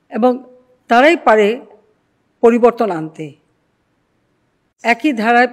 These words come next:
পৃথিবী চলে না, সমাজ চলে না। বিশ্বে বিজ্ঞানের যুগ,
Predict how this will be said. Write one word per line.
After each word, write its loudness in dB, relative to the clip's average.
পৃথিবী -8
চলে -6
না, -8
সমাজ -10
চলে -12
না। -16
বিশ্বে -4
বিজ্ঞানের -4
যুগ, -8